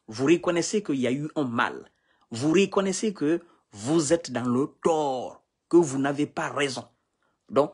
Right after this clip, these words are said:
vous reconnaissez que tous ceux qui sont en train de galvaniser la petite, que eux, ceux-ci, ils sont dans le tort. Mais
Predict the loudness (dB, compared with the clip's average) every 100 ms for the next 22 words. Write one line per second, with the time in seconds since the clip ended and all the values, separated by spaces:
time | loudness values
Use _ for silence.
0 | _ -12 0 2 4 4 4 2 2 0
1 | -2 0 4 4 4 -4 -6 -6 -4 -4
2 | -4 -4 -6 -4 2 2 4 0 0 -2
3 | 0 -2 -2 -6 -8 -8 -14 -16 -12 -12
4 | -6 2 6 6 6 4 2 0 -6 -6
5 | -8 -4 -2 -2 -2 -2 -2 -4 0 0
6 | 0 -4 -8 -18 _ _ _ _ _ _
7 | _ _ _ _ -20 -20 -2 0 0